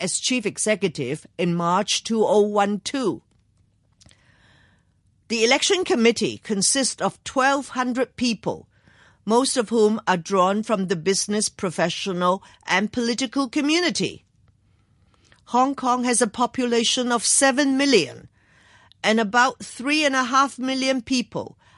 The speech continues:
are registered voters. However, only a quarter of a million voters have the right to choose members of the election committee, and C Y Leung was elected by six hundred and eighty-nine votes.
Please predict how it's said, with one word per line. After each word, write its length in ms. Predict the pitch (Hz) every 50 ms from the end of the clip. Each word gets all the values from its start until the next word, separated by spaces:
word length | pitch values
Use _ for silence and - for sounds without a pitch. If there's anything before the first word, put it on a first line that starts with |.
| - -
are 160 | - 175 180
registered 640 | 175 175 202 214 196 247 226 - - - 247 247 214
voters. 760 | - - 202 185 165 139 - - 104 98 98 - - - - - _ _ _ _ _ _ _ _ _ _ _ _
However, 600 | - 254 254 226 269 311 320 262 247 151 107 135 - _ _ _ _ _ _ _ -
only 340 | - 285 320 349 370 370 - -
a 80 | - 233
quarter 460 | - - - 320 311 339 254 330 339 311
of 100 | 254 269
a 80 | 269
million 460 | 247 254 269 277 285 302 285 285 285
voters 640 | 233 294 294 349 294 - - 160 127 139 - - - -
have 220 | - 233 240 - -
the 120 | 240 233
right 320 | 208 226 240 254 247 - -
to 140 | - 262 220
choose 500 | - - - 302 285 277 285 262 - -
members 500 | 240 254 269 269 269 240 247 262 - -
of 180 | 277 247 -
the 120 | - 277 - -
election 520 | 247 269 285 294 - - 320 311 311 302
committee, 600 | - 302 294 302 330 349 269 262 185 135 104 - _ _ _ _ _ _ _ _ _ _ _ -
and 220 | - 196 208 208
C 180 | - - 240 220
Y 240 | 214 208 202 208 214
Leung 460 | 214 247 269 247 175 151 170 208 233
was 220 | - 214 214 - - -
elected 640 | 226 233 226 254 269 269 _ - - - 143 - - - - - - - -
by 140 | - 185 190
six 440 | 180 - - 262 247 - - -
hundred 460 | - 247 226 220 208 233 240 240 240 - -
and 180 | 185 185 185 -
eighty-nine 720 | - 196 190 - - - 220 196 196 185 180 185 190 202 208
votes. 720 | 185 190 269 269 226 139 - - - - - - - -